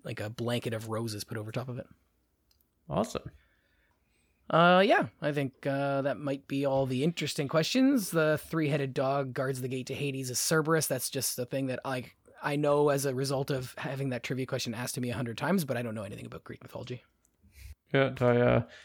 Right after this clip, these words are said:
Speaker 2: same, but also know stuff about Greek mythology, so got the
Speaker 1: <laughs>
Speaker 2: double, double entrance into that one.
Speaker 1: Yeah, good, good for you then. Uh,
Speaker 2: <laughs>
Speaker 1: did, were you much of a X Games watcher?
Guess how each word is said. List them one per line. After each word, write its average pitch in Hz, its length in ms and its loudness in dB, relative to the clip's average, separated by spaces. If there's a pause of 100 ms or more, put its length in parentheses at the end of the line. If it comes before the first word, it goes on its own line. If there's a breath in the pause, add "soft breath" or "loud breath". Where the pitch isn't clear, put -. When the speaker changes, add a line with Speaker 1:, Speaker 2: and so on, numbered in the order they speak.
(120)
Speaker 2:
same, 156 440 6
but - 220 8
also 120 400 8
know 110 180 4
stuff 107 220 2
about 107 160 0
Greek 107 200 -4
mythology, - 520 0
so - 200 2
got 165 180 6
the 127 60 4
Speaker 1:
<laughs> 107 40 -4
Speaker 2:
double, 113 380 6 (480 soft breath)
double 131 280 10
entrance 117 360 4
into 104 120 2
that 104 220 2
one. 104 260 -4
Speaker 1:
Yeah, 220 240 12
good, 175 400 4
good 175 220 2
for 143 160 4
you 131 180 2
then. 113 320 -4 (260)
Uh, 127 360 -2
Speaker 2:
<laughs> - 480 10
Speaker 1:
did, 175 420 6
were 160 100 2
you 160 180 4
much 160 300 4
of 143 140 2
a 135 280 2
X - 240 -2
Games 139 300 -2
watcher? 135 440 -2